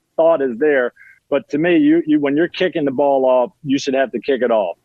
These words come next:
And your kicker should have to have some skill. I understand the safety aspect of it,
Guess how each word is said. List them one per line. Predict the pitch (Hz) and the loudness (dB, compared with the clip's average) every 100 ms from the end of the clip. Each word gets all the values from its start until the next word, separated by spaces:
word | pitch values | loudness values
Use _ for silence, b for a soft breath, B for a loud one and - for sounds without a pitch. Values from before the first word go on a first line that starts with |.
| _ | _
And | 123 120 | -4 0
your | 123 123 | 0 0
kicker | - 147 135 | -2 -4 -2
should | 110 123 | -4 -2
have | 127 120 | -2 -2
to | 120 | 0
have | 127 - | -2 0
some | 120 | -4
skill. | 110 - 120 110 | -4 -2 0 2
I | 120 | 0
understand | 139 131 - 135 127 | 0 -2 -2 0 0
the | |
safety | - 143 135 143 131 | 0 0 0 2 2
aspect | 131 120 139 127 135 | 2 0 -2 -2 0
of | 127 123 | 0 0
it, | 127 | -2